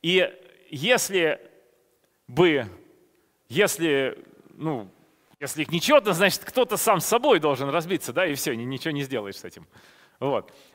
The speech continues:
<clears throat> И поэтому все, что нужно, это доказать, что их нечетное количество. Как же мы это сделаем? Ох.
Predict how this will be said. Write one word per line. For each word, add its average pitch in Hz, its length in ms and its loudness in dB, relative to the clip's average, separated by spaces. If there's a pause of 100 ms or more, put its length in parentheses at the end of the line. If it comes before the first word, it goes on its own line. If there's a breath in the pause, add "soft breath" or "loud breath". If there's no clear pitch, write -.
(100)
<clears throat> - 680 -6
И 175 220 -2
поэтому 240 360 2
все, 269 240 0
что 220 180 0
нужно, 262 240 2
это 202 120 0
доказать, 220 360 4
что - 140 -4
их 196 80 -4
нечетное 202 380 -2
количество. 165 400 -6
Как 185 160 0
же 170 100 -4
мы 180 100 -4
это 170 120 -8
сделаем? 98 460 -10 (1080 soft breath)
Ох. 95 500 -12